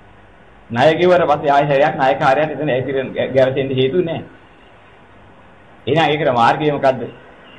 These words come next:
කොහොම හරි හම්බ කරලා ඉතින් අර වෙනසක සල්ලි ටික දෙන එක ක්‍රියාත්මක වෙන්නේ. ඒක කළාට පස්සේ සදහටම අර ණයකාරයාගේ ප්‍රශ්නේ නිදහස්. අන්න බුදු, බුදුදහමේ ක්‍රමය.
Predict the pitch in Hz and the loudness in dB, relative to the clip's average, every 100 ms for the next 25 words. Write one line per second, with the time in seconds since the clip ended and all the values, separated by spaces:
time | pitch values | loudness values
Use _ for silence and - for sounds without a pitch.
0 | - 123 147 170 190 151 131 143 147 147 | -8 -2 2 4 4 2 0 -2 0 0
1 | 151 180 147 139 139 151 185 165 175 202 | 0 0 2 0 0 -4 -2 -2 -4 -6
2 | 214 220 202 - - 151 139 143 113 87 | -2 -2 -4 -12 -6 -2 -2 -4 -10 -12
3 | 65 - - - - - - - - - | -14 -20 -20 -20 -20 -20 -20 -20 -20 -20
4 | - - - - - - - - - - | -20 -20 -20 -20 -20 -20 -20 -20 -20 -20
5 | - 135 196 220 175 143 127 117 113 202 | -6 0 2 2 2 2 0 -2 -2 -6
6 | - - - - - - - - - - | -8 -14 -20 -20 -20 -20 -20 -20 -20 -20
7 | - 135 139 180 156 170 175 180 139 143 | -2 0 2 4 2 2 2 2 2 0
8 | 147 135 147 143 165 139 147 180 147 107 | 2 2 2 0 0 -2 -2 -6 -6 -6
9 | - - - - - - - - - - | -10 -14 -20 -20 -20 -20 -20 -20 -20 -20
10 | - - - 135 170 214 147 151 139 127 | -20 -20 -8 -4 -2 -2 -2 -6 -6 -6
11 | 143 180 185 202 196 139 92 | -2 0 0 0 0 -2 -4